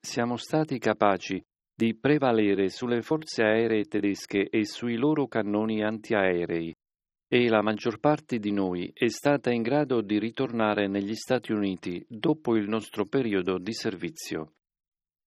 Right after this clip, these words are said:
Ancora una volta, grazie per le vostre premure e la vostra gentilezza. Sinceramente e con cordiali sentimenti.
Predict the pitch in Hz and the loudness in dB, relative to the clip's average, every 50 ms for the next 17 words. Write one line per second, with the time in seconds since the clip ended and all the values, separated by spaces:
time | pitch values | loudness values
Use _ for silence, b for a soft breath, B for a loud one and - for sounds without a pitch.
0 | _ _ - 113 110 113 - 160 170 170 160 135 131 117 107 104 98 92 87 - | _ _ -4 -2 -2 0 2 4 4 4 4 4 4 4 4 6 4 4 2 0
1 | _ - 95 90 87 90 92 110 139 131 113 - - - 104 95 92 - - 101 | _ -4 -2 -2 -2 0 0 2 2 2 0 -2 -4 -4 -2 0 0 0 0 -2
2 | 95 98 104 101 104 131 131 - - - 107 95 - 101 98 92 92 92 90 85 | 0 0 0 0 -2 -4 -6 -4 -2 0 0 0 2 0 0 0 0 -2 -2 0
3 | 87 87 - - - 110 104 107 104 104 135 143 - - - 110 104 95 101 135 | -2 -2 -2 -2 0 2 4 4 4 2 0 -4 -4 -4 -2 -2 0 0 0 -2
4 | 147 143 - - 104 92 85 78 - - - 85 82 80 _ _ _ _ _ _ | -2 -2 -2 -2 0 0 -2 -2 -4 -10 -8 -8 -8 -8 _ _ _ _ _ _
5 | _ _ _ _ _ _ _ _ _ _ _ _ _ - - - 120 120 120 - | _ _ _ _ _ _ _ _ _ _ _ _ _ -10 -6 -4 -2 -2 0 0
6 | - 131 123 117 110 120 135 147 147 - - 120 113 107 - - 113 107 104 - | 2 2 4 2 2 2 0 0 0 -2 0 0 0 0 0 -2 -2 -2 -2 -2
7 | 139 139 127 113 107 95 92 92 101 104 - - 139 135 143 143 - 123 101 87 | -2 -2 0 2 2 2 2 2 0 -4 -4 -4 -4 -4 -4 -4 -6 -4 -4 -4
8 | 85 82 85 - - 87 85 - | -4 -6 -8 -8 -6 -6 -6 -8